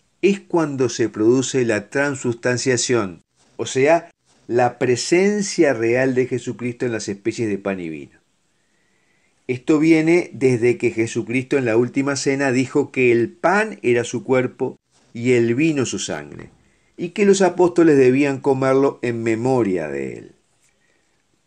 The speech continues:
Por eso la recepción de la Sagrada Comunión en la misa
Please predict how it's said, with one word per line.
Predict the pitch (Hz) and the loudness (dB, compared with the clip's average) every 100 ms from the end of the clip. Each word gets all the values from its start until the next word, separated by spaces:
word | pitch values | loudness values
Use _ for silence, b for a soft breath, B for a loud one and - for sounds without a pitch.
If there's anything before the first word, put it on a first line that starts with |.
| _ | _
Por | 139 165 | 2 2
eso | 202 202 | 4 4
la | 175 160 156 | 6 6 4
recepción | 131 - 113 - 143 | 2 0 -2 -2 -2
de | 139 | 0
la | 123 | 0
Sagrada | 107 98 110 127 127 | 0 0 2 2 2
Comunión | 127 117 113 123 | 0 -2 -4 -2
en | 123 127 | 0 0
la | 127 | 0
misa | 123 113 127 117 | -2 -2 -2 -2